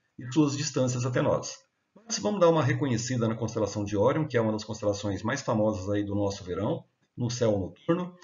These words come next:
Aqui você tem o alinhamento das Três Marias. Essa estrelinha da esquerda é a Alnitak, a do meio, como ele disse, é a Alnilan.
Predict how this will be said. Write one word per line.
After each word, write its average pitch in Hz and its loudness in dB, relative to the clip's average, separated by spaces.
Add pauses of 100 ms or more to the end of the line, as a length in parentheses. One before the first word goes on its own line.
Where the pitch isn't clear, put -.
(240)
Aqui 113 0
você 143 -2
tem 127 0
o 117 4
alinhamento 107 0
das 98 -6
Três 98 -6
Marias. 127 -2 (300)
Essa 165 2
estrelinha 123 0
da 104 0
esquerda 107 -2
é 113 2
a 107 2
Alnitak, - -4
a 123 -2
do 120 -2
meio, 107 2
como 107 -2
ele 104 -2
disse, 101 -4
é 104 2
a - 0
Alnilan. 107 0